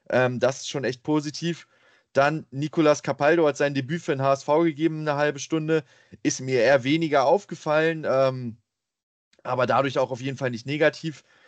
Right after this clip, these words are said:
Ich persönlich fand, ich weiß, dass einige H S Vler anders sehen, das ist nur meine persönliche Meinung, dass die Defensive schon über weite Strecken sehr gefestigt wirkte und Sturm Graz wenig Gefahr, äh,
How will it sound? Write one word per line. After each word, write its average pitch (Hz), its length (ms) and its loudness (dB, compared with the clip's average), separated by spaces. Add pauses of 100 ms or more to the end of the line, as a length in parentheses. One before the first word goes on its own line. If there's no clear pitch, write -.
(240)
Ich 202 240 0
persönlich 175 540 0
fand, 180 240 0
ich 151 100 -12
weiß, 139 200 2
dass 135 140 -10
einige 143 340 -2
H 139 120 2
S 139 100 -4
Vler 131 220 0
anders 160 280 -2
sehen, 160 140 -4
das 139 140 0
ist - 60 -14
nur 139 80 -10
meine 135 160 2
persönliche 139 440 -10
Meinung, 139 320 0 (640)
dass 147 200 2
die 139 100 -8
Defensive 156 520 0
schon 185 240 2
über 156 220 2
weite 151 260 2
Strecken 170 360 -4
sehr 151 200 2
gefestigt 143 640 -4
wirkte 196 480 2 (560)
und 151 140 -2
Sturm 151 280 0
Graz 135 480 2
wenig 160 300 -2
Gefahr, 151 600 0
äh, 151 320 2